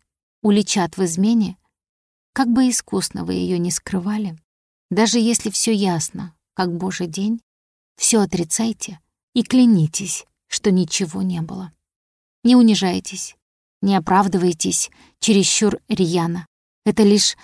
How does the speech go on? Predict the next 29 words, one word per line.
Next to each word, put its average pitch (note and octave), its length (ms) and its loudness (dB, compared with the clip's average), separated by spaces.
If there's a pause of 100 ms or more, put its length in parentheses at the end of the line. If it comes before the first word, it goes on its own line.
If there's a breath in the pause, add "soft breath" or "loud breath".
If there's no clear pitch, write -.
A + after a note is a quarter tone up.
(340 soft breath)
подтвердит G#3 840 2
вашу F3+ 420 0
вину. E3+ 400 0 (420)
Если G#3+ 320 2
надо, A3 360 4
потрудитесь, G#3 920 -2 (140)
докажите G3 680 2
свою F#3 320 0
верность F#3 560 -2
в - 80 -14
постели. F#3 600 -4 (420)
Проявите G3+ 440 4
такую B3 400 0
страсть, - 600 -2
чтобы F3 320 0
она F#3 160 2
поверила, G3 500 0
что F#3+ 220 -2
у F#3+ 80 2
вас G#3+ 280 0
не A#3 120 4
могло C#4+ 400 2
остаться F#3+ 480 -2
столько F3+ 380 -4
сил, E3 360 -2 (400 soft breath)
если F3+ 260 0
бы D#3+ 140 2
вы F#3 200 2
пришли F#3 540 -6